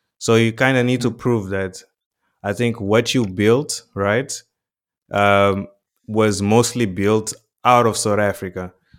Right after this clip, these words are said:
Speaker 1: so that the c-, the government can claim that, um, your, your public, not public, your intellectual property is South African.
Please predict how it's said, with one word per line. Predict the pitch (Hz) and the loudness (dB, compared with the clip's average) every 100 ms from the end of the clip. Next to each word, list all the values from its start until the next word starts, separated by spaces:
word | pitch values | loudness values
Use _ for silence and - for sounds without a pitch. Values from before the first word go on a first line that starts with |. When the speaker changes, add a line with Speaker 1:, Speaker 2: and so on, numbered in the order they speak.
| - | -12
Speaker 1:
so | - | -4
that | 101 104 | -2 -2
the | 98 | -4
c-, | - 101 101 | -6 -10 -6
the | 101 | 0
government | 107 107 101 98 | 2 2 0 -2
can | 110 104 | -2 -2
claim | - 110 104 98 95 | -2 -2 -2 -4 -6
that, | 92 90 - - _ - | -6 -8 -10 -16 _ -12
um, | 95 92 92 92 - _ - | -10 -8 -10 -14 -18 _ -18
your, | 95 98 101 101 101 98 98 95 - _ _ _ | -8 -2 0 2 0 0 -2 -6 -14 _ _ _
your | 101 104 104 | -10 -6 -6
public, | - 117 107 98 95 90 - - _ - 104 | -4 -4 -4 -4 -8 -10 -20 -20 _ -12 -10
not | 107 107 | -12 -8
public, | 104 95 95 90 - | -8 -8 -12 -14 -14
your | 98 98 95 92 _ _ - | -10 -8 -8 -10 _ _ -12
intellectual | 101 104 110 117 107 | -8 -2 0 0 -4
property | 92 110 101 98 - 92 | -2 0 0 -4 -8 -10
is | 87 101 98 | -4 -2 -2
South | 95 | -4
African. | 95 92 95 - 87 | -6 -8 -10 -16 -20